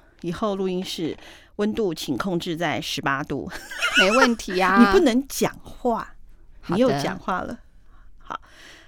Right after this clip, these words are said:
Speaker 1: 然后呢，接下来我今天要，为什么要想要录这个单集呢？其实录这个单集啊，嗯，有一个月咯，还是一个多月。嗯，这跟我最近的有一些的感触，好，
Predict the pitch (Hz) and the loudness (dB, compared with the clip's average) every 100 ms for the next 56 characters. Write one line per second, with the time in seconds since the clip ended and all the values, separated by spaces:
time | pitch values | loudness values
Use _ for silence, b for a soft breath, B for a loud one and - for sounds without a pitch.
0 | - 285 427 381 370 370 - 381 381 311 | 2 4 6 4 2 0 -2 0 4 4
1 | 233 285 330 370 359 370 165 202 226 - | 4 4 2 4 2 0 0 -2 -4 -6
2 | 196 226 226 180 196 202 208 139 107 143 | -4 -4 -4 -4 -2 -2 -6 -8 -6 -6
3 | 143 247 285 294 294 277 226 - 196 196 | -4 -4 -4 -2 -2 -2 -4 -2 -2 -4
4 | 208 - - 85 67 b b b b - | -8 -10 -4 -2 -4 b b b b -4
5 | 175 165 - 120 - - - _ - 185 | -2 -2 -6 -10 -14 -20 -20 _ -12 -6
6 | 175 143 - 180 - 277 311 330 226 151 | -4 -4 -8 -8 -4 -2 0 0 0 -2
7 | 85 - - - 208 285 220 196 196 196 | -4 -8 -12 -10 -8 -6 -6 -4 -2 -2
8 | 196 196 - - b b b b - 180 | 0 -2 -2 -8 b b b b -8 -4
9 | 165 170 320 349 349 175 254 247 214 143 | -2 -2 -4 -2 0 0 -2 -2 -2 -2
10 | 73 - 196 170 160 - - - - 294 | -4 -4 -4 -2 -2 -2 -8 -4 0 0
11 | - - - 101 | 0 -12 -8 -8